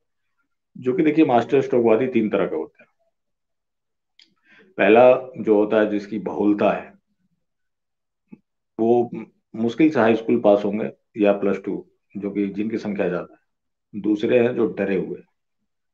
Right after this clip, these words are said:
तीसरे हैं बिके हुए। तो अब इन्होंने क्या बताया कि एसडीपीआई को ban नहीं किया जा सकता था, जो कि यूएपीए के तहत किसी भी political organization को भी ban किया जा सकता है,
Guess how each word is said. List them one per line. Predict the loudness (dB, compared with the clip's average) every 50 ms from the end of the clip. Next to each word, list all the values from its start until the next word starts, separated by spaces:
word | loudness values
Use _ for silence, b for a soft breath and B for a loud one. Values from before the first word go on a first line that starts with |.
| _ _ _ _
तीसरे | -4 -4 -2 2 2 4 4 4
हैं | 2 -2 -6 -10 -16 -20 _ _ _ _ _ _ _ _ _ _ _ _ _ _ _ _ _ _ _
बिके | -12 -6 -6 -6 -4 -4 -4
हुए। | -4 -4 -8 -10 -16 -20 _ _ _ _ _ _ _ _ _ _ _ _ _ _ _ _ _ _ _ _ _ _ _ _ _ _ _ _ _ _ 0
तो | 0 0 0 0 0
अब | 0 2
इन्होंने | 4 4 4 4 4 4
क्या | 4 4 4 4
बताया | 2 0 -2 -4 -4 -6 -8 -14 -20 _ _ _ _ _ _ _ _ _ _ _ _ _ _ _ _ _ _ _ _ _ _ _ _ _ _ _ _ _ 2
कि | 4 4 4 2 2 0
एसडीपीआई | 0 2 4 2 2 4 6 4 4 4
को | 4 4 2
ban | 2 2 0 0
नहीं | -2 -4 -6 -8
किया | -6 -4 -2 -2 -4
जा | -4 -10
सकता | -16 -20 -20 _ -20 -20
था, | _ _ _ _ _ _ _ _ _ _ _ _ _ _ _ _ _ _ _ _ _ _ _ _ _ _ _ _ _ _ _ _ _ _ _ _ _ _ _ _
जो | -6 -4 -2 0
कि | 0 0 0 4
यूएपीए | 4 4 4 4 0 0 0
के | 0
तहत | 0 0 0 0 0 -2
किसी | -6 -4 -4 -4 -4
भी | -4 -2
political | -2 -2 0 0 -2 -4 -4 -2 0 2
organization | 2 2 0 -2 -4 -4 -4 -6 -6 -10 -8
को | -6 -6
भी | -4 -4 -6
ban | -6 -6 -6 -6 -6 -8
किया | -8 -6 -4 -4
जा | -2 -4 -4
सकता | -6 -8 -14 -16 _ -12 -12
है, | -12